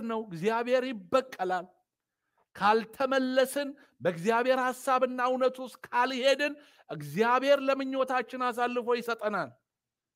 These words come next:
ግብረ ሰዶማውያኖች ጽድቅ አይደለም ኃጢአት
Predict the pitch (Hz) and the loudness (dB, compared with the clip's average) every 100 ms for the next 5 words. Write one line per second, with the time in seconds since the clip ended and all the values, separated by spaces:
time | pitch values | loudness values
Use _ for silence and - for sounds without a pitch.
0 | _ - 151 180 254 - 262 262 262 254 | _ -10 -4 0 0 0 0 2 2 0
1 | 254 254 254 220 - _ _ _ _ _ | 0 0 0 -2 -6 _ _ _ _ _
2 | _ _ _ - - 233 240 - 240 247 | _ _ _ -20 -2 0 0 2 2 2
3 | 254 233 185 - 220 247 254 247 254 | 0 -2 -4 -2 2 2 0 0 0